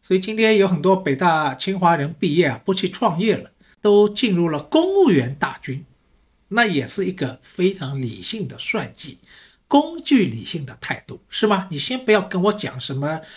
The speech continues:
诗与远方，我先活下来，有一个稳定的收入、稳定的职业再说。这就是一个什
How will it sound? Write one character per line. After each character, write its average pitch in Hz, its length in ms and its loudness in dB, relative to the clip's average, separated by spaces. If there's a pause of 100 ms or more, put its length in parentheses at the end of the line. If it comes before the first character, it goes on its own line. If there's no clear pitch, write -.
(120)
诗 - 240 0
与 185 60 4
远 156 280 0
方， 135 260 -10 (440)
我 139 300 4
先 208 500 0 (500)
活 131 160 -6
下 180 280 0
来， - 260 -20 (520)
有 143 180 0
一 180 40 2
个 185 140 2
稳 120 440 0
定 220 280 -2
的 127 160 -8
收 - 500 2
入、 302 320 0 (420)
稳 180 360 2
定 262 160 0
的 220 100 -4
职 185 360 -2
业 330 480 4 (520)
再 - 220 -4
说。 - 320 -12 (1000)
这 - 160 2
就 214 300 4
是 - 180 -4
一 135 80 -2
个 131 120 -4
什 - 180 -8